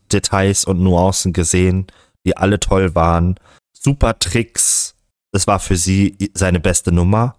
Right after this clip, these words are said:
Und auch Anton war wirklich beeindruckt von dem Timing. Ihm als Partner, die beiden sind einfach perfekt zusammen.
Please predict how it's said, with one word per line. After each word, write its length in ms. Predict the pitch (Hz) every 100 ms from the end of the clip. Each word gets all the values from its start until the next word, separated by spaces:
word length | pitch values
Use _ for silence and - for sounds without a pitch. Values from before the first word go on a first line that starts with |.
| _ _ _
Und 200 | - 101
auch 120 | 95 -
Anton 340 | 92 - 95
war 120 | 87
wirklich 280 | 87 - 92
beeindruckt 760 | 95 85 90 98 98 98 - - - - _
von 180 | - 92
dem 140 | 87 85
Timing. 680 | - 98 101 101 98 98 - - - _ -
Ihm 160 | 104
als 220 | 95 92
Partner, 680 | - 95 92 - 90 87 90 -
die 80 | -
beiden 280 | 87 87 85
sind 160 | 90
einfach 340 | - 82 85 -
perfekt 560 | - - 95 - -
zusammen. 460 | - 85 78 71 67